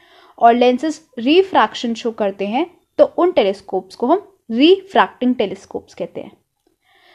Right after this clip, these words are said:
So she decided to make up a refracting telescope। She bought two lenses, L one and L two, out of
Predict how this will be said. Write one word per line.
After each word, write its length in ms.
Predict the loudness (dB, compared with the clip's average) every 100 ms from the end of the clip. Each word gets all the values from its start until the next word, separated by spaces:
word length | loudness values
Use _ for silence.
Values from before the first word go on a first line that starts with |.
| _
So 200 | 4 6
she 300 | 6 6 2
decided 420 | 0 0 0 -2 -4
to 100 | -2
make 240 | -2 -6 -10 -8
up 100 | -2
a 100 | -2
refracting 640 | 0 -2 0 -2 -2 -4 -2 0
telescope। 460 | 0 -2 -14 -18 -18 _ _ _ -4
She 200 | 2 2 4
bought 280 | 4 2 _ 4
two 120 | 6 6
lenses, 480 | 2 -4 -14 -16 -20 _ _ _ _ _ 0
L 240 | 2 2 2
one 180 | 0 0 -8 _ _ _ 0
and 200 | 0 0 -4
L 140 | -4 -4
two, 100 | -12 -20 _ _ _ _ _ _ 2
out 340 | 4 2 0
of 140 | 0